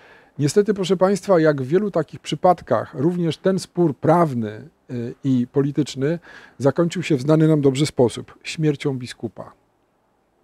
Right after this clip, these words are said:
Śmiercią biskupa. Jeżeli czegoś się nie udaje przeprowadzić za pomocą dokumentów, fałszerstw, matactw, no to trzeba przeciwnika politycznego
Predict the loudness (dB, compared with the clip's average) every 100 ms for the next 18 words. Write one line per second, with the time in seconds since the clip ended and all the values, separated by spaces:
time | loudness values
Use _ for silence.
0 | _ _ _ _ _ _ _ _ _ _
1 | _ _ _ _ -10 -2 0 0 -2 -2
2 | -6 -4 -4 -2 0 0 0 0 -4 -2
3 | -2 -2 -4 -4 0 0 0 -2 -4 0
4 | 0 0 -2 -4 -2 -6 -4 -4 -4 -4
5 | -2 0 -2 -2 -4 -4 -10 -14 -4 2
6 | 2 2 -2 -2 -4 -12 -6 -4 -2 -2
7 | -4 -6 -16 _ -20 -20 -20 -6 -2 -2
8 | 0 2 0 -2 -6 -6 -2 -2 0 -2
9 | -2 -6 -4 -2 2 0